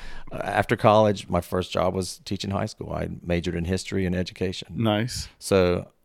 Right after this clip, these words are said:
Speaker 2: I'm teaching in an inner city school and having a blast. And the band started my second year of college. I mean, of, uh, of teaching.
Speaker 1: What year is this?
Speaker 2: Um, ninety-two is when I graduated, so I was teaching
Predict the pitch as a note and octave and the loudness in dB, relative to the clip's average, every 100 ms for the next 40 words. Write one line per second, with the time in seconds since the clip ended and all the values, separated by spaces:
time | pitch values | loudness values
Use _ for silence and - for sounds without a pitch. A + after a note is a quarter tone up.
0 | - F2 - G2+ - F#2+ F2+ F2 F#2 G2 | -6 -4 0 0 2 0 2 0 2 2
1 | - F#2+ F#2+ - A#2+ C3 C3+ C#3+ - - | 0 -2 -2 -2 0 0 -2 -4 -8 -8
2 | F#2 E2 D#2+ E2 _ _ _ _ _ _ | -2 -2 -2 -8 _ _ _ _ _ _
3 | - G#2 G2 G2+ G2+ G#2+ A2+ A#2+ - - | -2 2 4 4 2 2 2 -2 -6 -12
4 | - _ - - F#2 F2 E2 F#2+ G2+ G2 | -18 _ -20 -6 -2 -2 0 2 2 0
5 | - G2 F2+ E2 E2 - G2+ A2+ - - | 0 0 0 -4 -6 -4 -4 -4 -6 -10
6 | E2+ E2 E2 - D2 C#2+ F2 F#2+ - _ | -6 -6 -8 -8 -6 -6 -8 -12 -16 _
7 | - F#2+ F#2 E2 D#2+ E2 D#2 D#2 _ D#2 | -6 -2 0 -2 -4 -4 -6 -10 _ -12
8 | D2+ G#2 F#2+ - D#2+ B2 C3 B2 G#2+ G2+ | -8 -8 -6 -8 -2 2 4 4 4 4
9 | G2 - - - _ - G#2 F#2 F2 F2 | 4 2 -10 -16 _ -2 0 2 0 -2
10 | F#2 F#2 G#2 G#2+ G2+ - - - C3 B2 | -2 0 0 -2 -6 -8 -6 0 2 2
11 | A#2 G2+ F#2+ G2+ F#2+ G2+ G2 G2 F2+ - | 2 0 2 2 4 4 2 2 -2 -2
12 | F2 E2 - G2+ - F2+ F2+ | -2 -2 -6 -8 -6 -6 -8